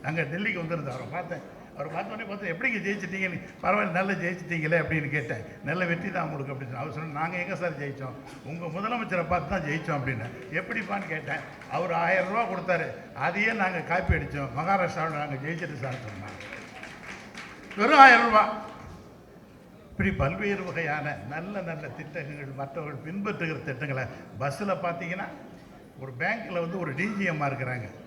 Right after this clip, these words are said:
ஒரு நேஷனலிஸ்ட் பேங்க் ஒரு அம்மா, அவங்க வந்து, "ஏன்பா லேட்டாக வந்தீங்களா மேடம்?" "என்ன கார் இருக்குது கொடுக்கணும், காரில் வந்து பெட்ரோல் ஆகும், உங்கள் முதலமைச்சர் தான் பஸ்ஸு கொடுத்துட்டாரு,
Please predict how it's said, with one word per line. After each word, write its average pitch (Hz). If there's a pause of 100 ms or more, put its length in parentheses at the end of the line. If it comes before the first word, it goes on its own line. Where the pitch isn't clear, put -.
(340)
ஒரு 139
நேஷனலிஸ்ட் 202
பேங்க் 156
ஒரு 135
அம்மா, 160 (680)
அவங்க 185
வந்து, 190
"ஏன்பா 202
லேட்டாக 175
வந்தீங்களா 160
மேடம்?" 151
"என்ன 139
கார் 165
இருக்குது 143
கொடுக்கணும், 131 (220)
காரில் 185
வந்து 175
பெட்ரோல் 160
ஆகும், 143 (180)
உங்கள் 139
முதலமைச்சர் 170
தான் 170
பஸ்ஸு 156
கொடுத்துட்டாரு, 143